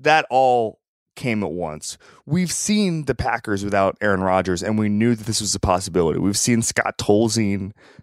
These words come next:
that one year. Um, you know, we've also, by the way, seen Matt Flynn throw six and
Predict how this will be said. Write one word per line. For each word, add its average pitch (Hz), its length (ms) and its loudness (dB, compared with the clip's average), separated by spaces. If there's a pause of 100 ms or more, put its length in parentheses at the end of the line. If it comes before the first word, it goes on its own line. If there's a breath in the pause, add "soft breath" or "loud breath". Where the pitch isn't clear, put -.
that 95 180 4
one 101 280 4
year. 98 400 -2 (460)
Um, 90 600 2 (100)
you 127 100 -2
know, 92 300 0
we've 139 640 -2
also, 147 320 4
by 107 140 2
the 101 80 0
way, 98 140 2
seen 95 260 -4
Matt 95 220 -2
Flynn 98 460 -4
throw 90 340 -2
six - 360 -6
and 98 180 -6